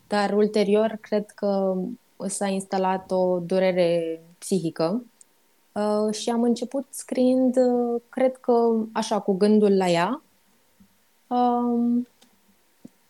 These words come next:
fără să am un țel anume, fără să-mi, îmi cred că o să mă citească cineva.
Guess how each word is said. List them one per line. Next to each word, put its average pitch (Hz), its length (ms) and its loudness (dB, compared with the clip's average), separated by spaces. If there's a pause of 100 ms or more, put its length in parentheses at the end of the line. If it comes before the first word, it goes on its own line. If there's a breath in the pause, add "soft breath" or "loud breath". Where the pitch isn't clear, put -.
(680)
fără 320 360 4
să 269 180 2
am 202 240 4
un 190 180 -4
țel 185 180 -4
anume, 180 360 -6
fără 262 200 -4
să-mi, 226 480 -2 (420)
îmi 214 240 -4
cred 214 540 2 (180)
că 214 120 0
o 208 160 4
să 208 140 -6
mă 202 140 0
citească 196 520 -4
cineva. 175 560 -4